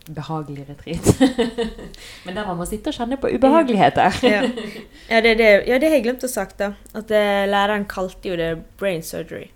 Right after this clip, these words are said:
Speaker 1: Oh, yes.
Speaker 2: Mhm.
Speaker 1: Oh my God, brain surgery.
Speaker 2: Ja.
Speaker 1: Det s-, det skal ikke man kimse av.
Speaker 2: Nei.
Speaker 1: Så nå er det litt sånn, nå er du tilbake etter brain surgery, så da må det, man må være litt sånn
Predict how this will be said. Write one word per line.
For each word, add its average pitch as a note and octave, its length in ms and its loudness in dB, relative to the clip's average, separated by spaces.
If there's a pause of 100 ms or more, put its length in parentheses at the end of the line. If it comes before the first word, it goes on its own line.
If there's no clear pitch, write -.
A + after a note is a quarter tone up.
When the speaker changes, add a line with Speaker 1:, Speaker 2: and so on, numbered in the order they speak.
(420)
Speaker 1:
Oh, D#3 540 -2
yes. F3+ 720 4
Speaker 2:
Mhm. - 80 -2
Speaker 1:
Oh C#3+ 80 -2
my B2+ 160 -2
God, C#3+ 300 0
brain B2+ 200 -2
surgery. D2 540 -8
Speaker 2:
Ja. - 140 -4 (260)
Speaker 1:
Det C#4 140 -4
s-, - 80 -10 (320)
det C#3 180 -6
skal C#3 140 -8
ikke C3+ 80 -8
man B2+ 100 -8
kimse A#2+ 240 -10
av. - 160 -14
Speaker 2:
Nei. G3 220 -8 (260)
Speaker 1:
Så F3 160 -8
nå F3 160 -4
er D3+ 160 -2
det D3 80 -4
litt D3 240 -10
sånn, C3+ 320 -6
nå C#3+ 140 -6 (100)
er C3 80 -8
du B2+ 160 -8 (120)
tilbake C#3 440 -6
etter F3+ 320 -4
brain C#3+ 240 -4
surgery, C#3 640 -4
så D#3+ 160 -12
da D3+ 160 -4
må B2+ 160 -6
det, B2+ 160 -8
man B2+ 220 -10
må - 80 -10
være - 260 -8
litt - 160 -20
sånn - 160 -18